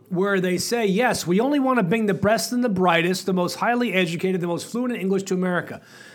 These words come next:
You know who's gonna argue? Of course that's who we want in America. "Yeah, yeah, go America. We'd like to have you here."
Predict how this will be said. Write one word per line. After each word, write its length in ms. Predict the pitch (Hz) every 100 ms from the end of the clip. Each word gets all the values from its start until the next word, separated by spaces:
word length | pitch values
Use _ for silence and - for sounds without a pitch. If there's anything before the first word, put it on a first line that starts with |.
| -
You 80 | -
know 80 |
who's 120 | 440 453
gonna 120 | 381
argue? 200 | 320 240
Of 100 | -
course 280 | 480 440 415
that's 200 | 302 240
who 80 |
we 120 | 240 220
want 260 | 202 190
in 60 | 165
America. 400 | 156 151 143 185
"Yeah, 540 | 339 370 330 294 240
yeah, 260 | 226 294 285
go 200 | 277 285
America. 760 | 254 143 - 190 120 123 82 -
We'd 140 | -
like 200 | - 208
to 80 | 196
have 240 | 202 -
you 100 | -
here." 240 | 165 -